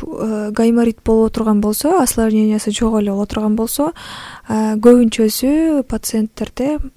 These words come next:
м, баш оору, а, с-, аябай, э, күчөп, э, ошол, э, баш оорусу, анан деген мурундан, э, жагымсыз жыттар келгени, анан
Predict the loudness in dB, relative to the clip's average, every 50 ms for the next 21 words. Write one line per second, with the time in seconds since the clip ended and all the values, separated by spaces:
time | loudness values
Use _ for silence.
0 | _ -6 -4 -4 -4 -2 -4 -4 -4 -2 -2 -2 -2 0 0 0 0 0 -2 -4
1 | -4 -6 -10 -14 -20 _ -20 _ -8 -6 -4 -4 -4 -4 -6 -6 -8 -8 -10 -10
2 | -10 -8 -8 -8 -6 -4 -2 -2 -2 -2 -2 -4 -4 -6 -8 -12 _ -14 -14 -12
3 | -12 -12 -10 -6 -4 -4 -2 0 0 0 0 -2 -6 _ -8 -6 -4 -4 -2 -4
4 | -4 -4 -6 -6 -8 -10 -12 -16 _ _ -16 -14 -12 -10 -8 -8 -6 -6 -6 -6
5 | -6 -10 -14 -20 -18 -18 -18 -18 -18 -18 -20 -20 -20 _ -12 -10 -6 -6 -4 -4
6 | -4 -4 -4 -6 -8 -10 _ -2 2 2 4 4 4 2 2 2 2 0 0 2
7 | 2 2 4 2 2 2 2 2 2 0 0 2 2 0 0 0 -2 -2 0 2
8 | 4 4 4 4 4 2 2 0 0 -2 -6 -8 -10 _ -8 -8 -6 -6 -6 -4
9 | -2 0 0 2 2 0 0 -2 -4 -8 -10 -8 -6 -6 -6 -6 -6 -10 -10 -10
10 | -12 -10 -6 -4 -2 -2 0 0 0 0 0 0 0 -2 -2 -6 -8 -8 -10 -6
11 | -4 -2 -2 -2 -4